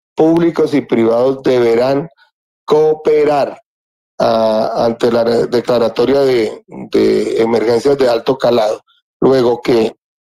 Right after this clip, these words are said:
tanto del, mm, del, eh, las fuerzas militares, del Ministerio de Defensa, eh, a, a petición del director nacional de bomberos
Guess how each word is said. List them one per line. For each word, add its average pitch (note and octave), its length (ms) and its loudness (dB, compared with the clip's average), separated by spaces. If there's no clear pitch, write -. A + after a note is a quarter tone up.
tanto B2 440 0
del, A2+ 200 0
mm, A#2 580 -4
del, G#2+ 300 2
eh, G#2+ 380 0
las A2+ 180 -2
fuerzas C3 300 0
militares, C#3+ 520 0
del C3 80 0
Ministerio B2 460 0
de D3 80 2
Defensa, D#3 580 -2
eh, G#2+ 560 2
a, A2+ 440 -2
a A2 320 -2
petición C3+ 640 0
del D3+ 120 0
director B2+ 440 0
nacional B2+ 400 0
de C3 60 0
bomberos C3+ 380 0